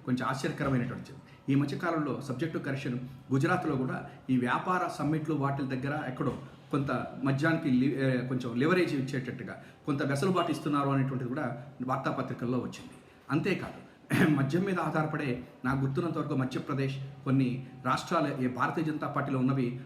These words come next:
ఆధారపడి ఉన్నాయి అనేటువంటిది కూడా మనకు తెలిసినటువంటి విషయం. కాబట్టి ఇవాళ మద్యం గురించి నరేంద్ర మోడీ గారు మాట్లాడటం,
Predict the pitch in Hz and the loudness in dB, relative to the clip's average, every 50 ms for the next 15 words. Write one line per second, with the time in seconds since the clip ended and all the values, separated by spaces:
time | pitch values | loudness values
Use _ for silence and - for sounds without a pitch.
0 | - - - 127 147 143 170 165 160 - 151 143 139 139 139 139 139 139 139 - | -10 -4 0 0 2 2 2 2 2 2 0 2 2 2 2 2 2 2 2 0
1 | - 123 127 131 127 135 131 120 127 123 123 143 165 156 127 - - - - - | 0 2 2 2 2 0 -4 -4 -4 -2 -2 0 2 2 0 0 -2 -6 -10 -10
2 | - - 123 123 - - 127 120 - 147 131 - - 92 92 90 - - - - | -4 -2 0 0 0 -2 -2 -2 -2 -2 -2 -2 -2 -4 -6 -8 -10 -12 -16 -18
3 | - - - - - - - 117 139 160 180 170 160 139 139 151 - - - - | -20 -20 -20 -20 -20 -10 -6 -4 -4 -4 -4 -4 -4 -6 -6 -8 -12 -14 -14 -8
4 | - 117 147 160 143 117 113 123 127 - - 170 175 165 165 156 156 156 147 - | -2 0 0 2 2 0 -2 -4 -4 -2 0 0 0 0 0 0 2 0 0 0
5 | 156 143 127 - - - - - - - 131 127 117 113 113 113 110 113 120 139 | -4 -4 -4 -6 -10 -16 -20 -18 -10 -4 -2 -2 -2 0 -2 -2 -2 -2 -2 0
6 | 156 156 156 147 147 139 139 135 135 131 120 113 123 127 - - 131 127 - 123 | 0 0 0 0 0 0 0 0 0 0 0 0 0 -2 -2 -2 -4 -4 -4 -6
7 | 110 | -8